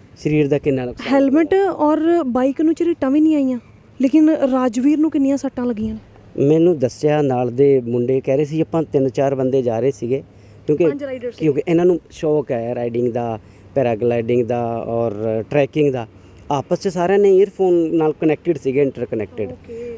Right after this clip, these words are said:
Speaker 1: ਉਹਨਾਂ ਨੇ ਅੱਗੇ ਫੋਨ ਕੀਤਾ ਵੀ ਬਾਈ ਦਾ ਐਕਸੀਡੈਂਟ ਹੋ ਗਿਆ,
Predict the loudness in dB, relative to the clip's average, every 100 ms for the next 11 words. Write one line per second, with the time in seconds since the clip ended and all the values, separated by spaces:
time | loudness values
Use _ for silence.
0 | -2 2 4 2 2 -2 0 0 0 -2
1 | -6 -4 -4 -2 -2 -2 -2 -2 -4 -4
2 | -4 -4 -4 -4 -2 -2